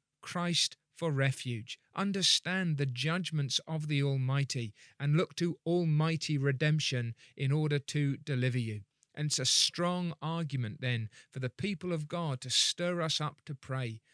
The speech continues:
The fearful nature of the sinner's doom should arouse us to earnestness, vehement and abiding.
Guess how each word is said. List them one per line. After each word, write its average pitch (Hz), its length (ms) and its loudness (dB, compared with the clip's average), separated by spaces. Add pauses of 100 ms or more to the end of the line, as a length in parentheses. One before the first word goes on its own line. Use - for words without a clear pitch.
(180)
The 131 60 -8
fearful 190 580 -2
nature 165 500 -2
of 127 160 -6
the 139 80 -10
sinner's 175 480 0
doom 143 400 0
should 131 220 0
arouse 143 480 0
us 139 140 -2
to 135 140 -8 (120)
earnestness, 156 720 -4 (220)
vehement 135 640 0 (260)
and 151 320 2 (160)
abiding. 127 600 -2